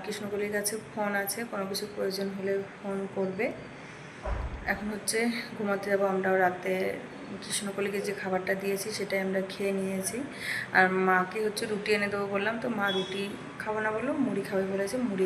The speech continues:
এনে দিয়েছি। তো সবার খাওয়া দাওয়া কমপ্লিট, আর ভেতরে হচ্ছে লাইট বন্ধ করে সবাই ঘুমাচ্ছে। আমি হচ্ছে তোমাদের জন্য ভিডিওটা এখন একটুখানি রেডি করবো, তো তার জন্য ভিডিওটা এন্ড করছি। তো চলো আজ এই পর্যন্তই, সবাই ভালো থাকবে,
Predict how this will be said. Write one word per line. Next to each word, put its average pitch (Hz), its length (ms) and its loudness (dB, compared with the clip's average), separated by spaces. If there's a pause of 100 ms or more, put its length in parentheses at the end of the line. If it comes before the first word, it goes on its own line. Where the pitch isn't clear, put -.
এনে 180 200 2
দিয়েছি। 185 320 -4 (480)
তো - 60 -8 (100)
সবার 202 280 6
খাওয়া 190 220 6
দাওয়া 202 160 6 (100)
কমপ্লিট, 202 420 0 (400)
আর 180 120 2 (400)
ভেতরে 208 400 2
হচ্ছে 214 300 -2 (240)
লাইট 202 260 8 (120)
বন্ধ 196 240 2
করে 208 200 0
সবাই 240 240 2
ঘুমাচ্ছে। 170 400 0 (480)
আমি 208 200 8
হচ্ছে 226 240 -2
তোমাদের 196 300 -2
জন্য 202 220 0
ভিডিওটা 185 340 4
এখন 196 200 -4
একটুখানি 202 300 -4 (100)
রেডি 190 240 2
করবো, 214 200 0 (120)
তো - 60 -2 (100)
তার 185 220 0
জন্য 185 120 -2 (120)
ভিডিওটা 180 340 -2
এন্ড 190 180 -2
করছি। 196 260 -6 (120)
তো 220 40 -2 (180)
চলো 208 220 2 (460)
আজ 180 100 2 (100)
এই 185 120 4
পর্যন্তই, 196 480 -4
সবাই 185 240 0
ভালো 185 200 0
থাকবে, 185 200 -4